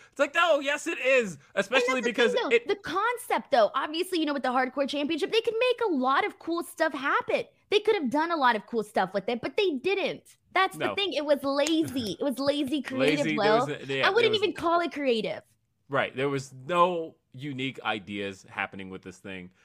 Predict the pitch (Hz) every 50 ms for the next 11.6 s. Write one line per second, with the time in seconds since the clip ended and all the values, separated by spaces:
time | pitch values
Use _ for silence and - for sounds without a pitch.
0 | _ _ _ 117 113 117 113 117 - 127 123 120 - 156 175 185 180 - - -
1 | - 160 220 233 220 214 - 214 214 196 175 175 185 185 202 208 208 180 160 185
2 | 196 202 202 - - 165 190 196 - - 123 107 95 90 - 117 127 135 131 110
3 | - - - 151 117 123 123 139 175 233 320 320 302 - - _ - - 415 359
4 | 359 349 359 359 466 466 427 392 233 233 262 277 277 269 214 - _ _ _ _
5 | _ _ _ _ _ _ _ _ _ _ - 440 453 - 320 277 - 262 214 233
6 | 254 269 262 220 233 277 311 262 254 247 254 262 269 233 - 254 254 254 508 -
7 | 143 - - 277 233 - - 269 320 392 554 554 554 466 480 508 523 523 523 508
8 | 480 453 - - 330 277 392 359 370 330 269 269 240 202 185 - 185 190 - -
9 | _ _ _ _ _ _ - - 185 160 - 269 285 269 277 277 240 220 190 427
10 | 440 466 453 - 494 494 453 440 440 440 440 427 440 427 427 466 453 440 427 -
11 | - - - - 392 392 359 302 240 190 185 208